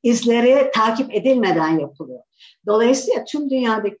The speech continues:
kadın müzeleri ortaya çıktığı zaman birer muhalefet mekanı olarak ortaya çıktılar. İşte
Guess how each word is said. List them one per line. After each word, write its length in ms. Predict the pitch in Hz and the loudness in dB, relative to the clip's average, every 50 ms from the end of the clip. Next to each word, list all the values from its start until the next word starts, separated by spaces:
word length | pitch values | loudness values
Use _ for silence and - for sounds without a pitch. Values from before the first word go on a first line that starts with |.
| - | -10
kadın 320 | 214 208 - - - - 226 | -10 -10 -10 -12 -16 -14 -12
müzeleri 520 | 226 226 226 226 214 196 185 180 180 185 | -10 -4 -2 -2 -2 0 0 -2 -2 -2
ortaya 480 | 170 170 190 190 190 - 233 220 220 226 | -4 -6 -6 -8 -8 -8 -8 -8 -8 -6
çıktığı 400 | - 214 208 - - 254 269 320 | -8 -8 -8 -8 -6 -8 -8 -8
zaman 360 | - 262 247 226 208 202 190 | -8 -10 -10 -8 -8 -8 -6
birer 220 | 196 202 208 208 202 | -6 -4 -4 -4 -2
muhalefet 540 | 196 202 208 208 202 208 208 214 208 - | -2 -2 0 0 0 0 0 -2 -4 -2
mekanı 480 | 190 190 - - 180 170 165 170 160 160 | -4 -8 -8 -6 -6 -4 -2 -2 -2 -4
olarak 340 | 165 160 175 175 170 - 165 | -6 -8 -10 -12 -14 -14 -14
ortaya 360 | 170 165 _ - 160 160 - | -16 -14 _ -12 -12 -12 -12
çıktılar. 380 | - - 165 _ - - - - | -14 -20 -20 _ -20 -20 -18 -16
İşte 320 | - - - - 269 277 | -14 -10 -4 -4 -4 -4